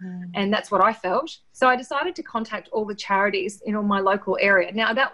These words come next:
Speaker 2: my local area was quite wide 'cause I don't mind driving. So I went all the way from just below Sunshine Coast, Burpengary, all the way down into Brisbane. And none of the charities that I contacted, none of them wanted baby clothes, or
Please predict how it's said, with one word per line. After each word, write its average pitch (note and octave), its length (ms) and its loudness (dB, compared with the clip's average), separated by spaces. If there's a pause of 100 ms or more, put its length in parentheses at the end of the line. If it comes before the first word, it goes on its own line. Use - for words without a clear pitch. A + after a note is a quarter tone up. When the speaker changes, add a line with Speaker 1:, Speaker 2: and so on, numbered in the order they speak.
Speaker 2:
my C#4 160 2
local C4 380 0
area G#3 320 -2
was G#3 100 -8
quite G3 260 -2
wide G3+ 480 2
'cause A3+ 120 -12
I A3 60 -6
don't A3 140 -4
mind G3 200 -4
driving. G3 320 0
So A#3 100 -2
I A#3+ 60 2
went A#3+ 180 -4
all B3+ 120 -4
the C4 60 -2
way G#3 300 2
from G3 260 -6 (160)
just C4 220 -2
below G#3+ 220 4
Sunshine G3+ 560 -2
Coast, G3 440 -2
Burpengary, G3 840 2 (100)
all A#3 420 6
the G#3+ 100 -2
way F#3 440 0 (260)
down F#3+ 360 0
into F#3 240 -8
Brisbane. F#3 560 0 (200)
And G#3+ 420 2 (100)
none C4 380 2
of A#3+ 160 -8
the A#3+ 80 -6
charities B3+ 520 -2
that G#3+ 120 0
I G#3 60 0
contacted, A#3 760 -2 (220)
none A3+ 260 6
of A3+ 140 -2
them - 340 -8
wanted A3 480 2
baby A3 260 0
clothes, - 600 -4
or A#3 340 6